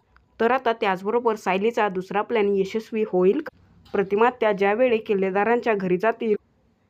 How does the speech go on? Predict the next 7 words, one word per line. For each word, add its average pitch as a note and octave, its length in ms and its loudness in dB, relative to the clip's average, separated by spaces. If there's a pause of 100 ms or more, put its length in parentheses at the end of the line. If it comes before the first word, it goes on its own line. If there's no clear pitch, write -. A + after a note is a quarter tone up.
(540)
तेव्हा G#3+ 220 2
त्यांना B3+ 340 0 (100)
तिथे B3 200 -6
गेल्यानंतर G3+ 580 -2
काही A3 300 -4
आठवेल F#3+ 440 0
का, A3 220 0